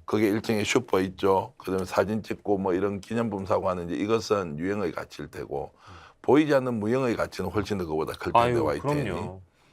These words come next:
Speaker 1: 그런데 이제 이 와이티엔이 그런 실물 자산도 가지고 있지만 현금 지금 보유액이 한 천사백억 정도가 있다 그러거든요.
Speaker 2: 음.
Speaker 1: 어,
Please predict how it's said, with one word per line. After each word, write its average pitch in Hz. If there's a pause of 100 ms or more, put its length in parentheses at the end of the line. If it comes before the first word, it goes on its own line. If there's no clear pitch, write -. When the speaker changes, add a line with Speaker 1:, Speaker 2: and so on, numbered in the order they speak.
(300)
Speaker 1:
그런데 151
이제 123
이 123
와이티엔이 117 (720)
그런 143
실물 175
자산도 135
가지고 104
있지만 92
현금 135
지금 98
보유액이 82 (480)
한 101
천사백억 110
정도가 80
있다 -
그러거든요. 71
Speaker 2:
음. 101 (300)
Speaker 1:
어, -